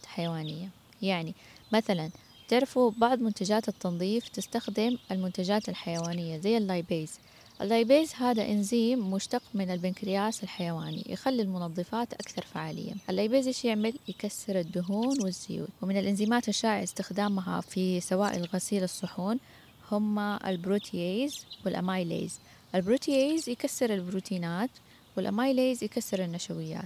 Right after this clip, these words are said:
بعض الشركات تستخدم البكتيريا والفطريات كمصدر لهذه الإنزيمات في صناعة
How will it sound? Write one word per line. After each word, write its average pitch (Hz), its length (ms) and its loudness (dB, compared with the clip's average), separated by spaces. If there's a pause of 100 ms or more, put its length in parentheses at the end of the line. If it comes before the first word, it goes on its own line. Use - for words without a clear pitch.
بعض 285 200 6
الشركات 269 600 2
تستخدم 226 480 -4
البكتيريا 190 520 0
والفطريات 220 800 -2
كمصدر 214 580 0
لهذه 202 340 0
الإنزيمات 190 640 -2
في - 120 -8
صناعة 196 340 -2